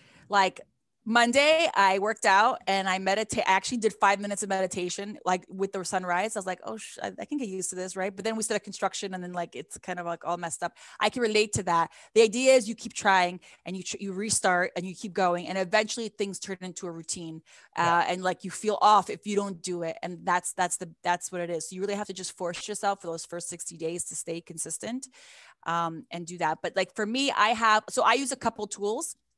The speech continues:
Speaker 2: Yeah.
Speaker 1: I have, this is my planner. It's almost over. There's only a few things
Speaker 2: Awesome.
Speaker 1: left. This is called the, uh, the Purposeful Planner. And
Speaker 2: Yeah.
Speaker 1: what it goes through, it says, "Today I will," and it has the top three, um,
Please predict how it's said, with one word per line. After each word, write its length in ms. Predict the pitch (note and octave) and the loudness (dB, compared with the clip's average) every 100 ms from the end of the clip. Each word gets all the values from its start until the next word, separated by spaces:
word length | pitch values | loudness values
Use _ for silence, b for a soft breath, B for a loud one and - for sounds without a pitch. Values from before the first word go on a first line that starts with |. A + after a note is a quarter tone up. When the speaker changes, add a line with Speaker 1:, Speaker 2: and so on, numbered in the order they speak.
| - | -10
Speaker 2:
Yeah. 160 | D3 B2+ - _ - - | -8 -8 -10 _ -4 0
Speaker 1:
I 60 | |
have, 400 | G#3 G#3+ G3 F#3+ - b b - | 2 4 4 2 -4 b b -4
this 140 | G#3+ | -2
is 120 | B3 | 0
my 180 | A3+ A3 | 4 4
planner. 520 | A3+ A3 F#3 F#3+ F#3+ E3+ | 2 0 0 0 -4 -4
It's 160 | G3 | -6
almost 400 | - G3 F#3+ G3 - | -4 -4 -4 -8 -8
over. 220 | F3 E3+ | -8 -6
There's 180 | G3+ E3+ | -6 -8
only 140 | F3+ | -10
a 60 | E3 | -10
few 180 | F#3 | -8
things 240 | F3 - E3+ | -4 -2 -2
Speaker 2:
Awesome. 80 | E3+ | -6
Speaker 1:
left. 140 | - - | -8 -6
This 120 | G3 | -2
is 120 | G#3+ - | -2 0
called 280 | G#3+ G#3+ | 2 2
the, 180 | G3 G3 | 2 0
uh, 160 | F3+ F3 | 2 2
the 100 | F3 | -2
Purposeful 480 | - G#3 A#3 - G#3+ | -4 -4 -4 -4 -4
Planner. 400 | A#3+ A3 A#3 C4+ b b b b | 0 0 -2 -8 b b b b
And 80 | G3+ | -2
Speaker 2:
Yeah. 40 | G#3 | 2
Speaker 1:
what 100 | A3+ | 2
it 100 | G#3+ | 2
goes 260 | A3+ A3 | 0 -2
through, 280 | - A3+ A3+ - | -4 -6 -4 -2
it 100 | G3+ | 0
says, 260 | G3+ F#3 | 0 -2
"Today 440 | - G3 - G#3+ A3 | -4 -8 -2 2 4
I 160 | G#3+ | 4
will," 240 | A3 G3+ G#3+ | 2 2 2
and 100 | F#3+ | -2
it 60 | |
has 240 | F3+ F3+ - | -2 -2 -2
the 60 | |
top 300 | - F#3+ F3 | -2 0 0
three, 380 | - G3+ G3+ F#3 b b b b | -4 -6 -6 -6 b b b b
um, 680 | F3+ F3 E3+ E3+ E3 D#3 | 4 4 2 -2 -10 -12